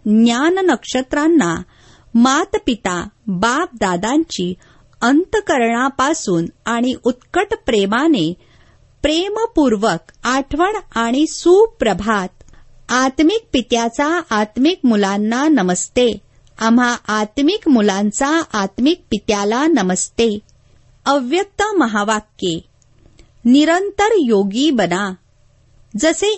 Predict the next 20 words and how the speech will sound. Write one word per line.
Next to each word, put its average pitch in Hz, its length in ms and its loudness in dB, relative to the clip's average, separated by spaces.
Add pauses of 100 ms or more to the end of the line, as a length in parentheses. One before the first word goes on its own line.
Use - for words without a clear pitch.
एका 311 400 -2
सेकंदामध्ये 269 1080 0
स्विच 320 520 0 (140)
on 285 300 2 (120)
आणि 247 280 -2 (120)
ऑफ 240 380 0
केला 226 300 2
जातो, 190 520 -2 (460)
असेच 381 420 0 (100)
एका 254 400 -2
सेकंदामध्ये 254 1000 0 (100)
शरीराचा 320 840 -2
आधार 226 440 -2
घेतला 233 540 -2 (120)
आणि 262 240 0
पुन्हा 254 460 2 (140)
एका 254 340 0
सेकंदामध्ये 220 1080 -2
शरीरापासून 302 1000 0
दूर 233 320 2